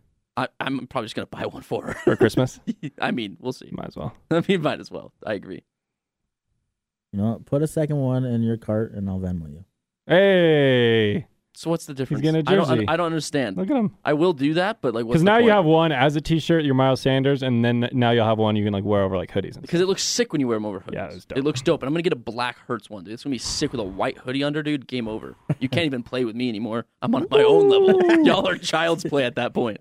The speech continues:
Speaker 3: Oh.
Speaker 2: Let's see how they're looking.
Speaker 1: Child's play at that point.
Speaker 3: All right.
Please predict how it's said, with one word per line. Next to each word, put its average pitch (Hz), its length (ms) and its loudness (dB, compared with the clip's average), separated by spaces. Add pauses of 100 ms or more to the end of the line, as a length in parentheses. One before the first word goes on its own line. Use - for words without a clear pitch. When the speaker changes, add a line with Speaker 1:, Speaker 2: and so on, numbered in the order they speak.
Speaker 3:
Oh. 104 300 -6 (100)
Speaker 2:
Let's 139 120 -2
see 190 100 2
how 135 100 4
they're 117 100 2
looking. 123 380 -2 (580)
Speaker 1:
Child's 160 480 -2
play 110 320 -8 (500)
at 120 140 -2
that - 160 -8
point. - 260 -20 (880)
Speaker 3:
All 110 100 -6
right. 113 200 -6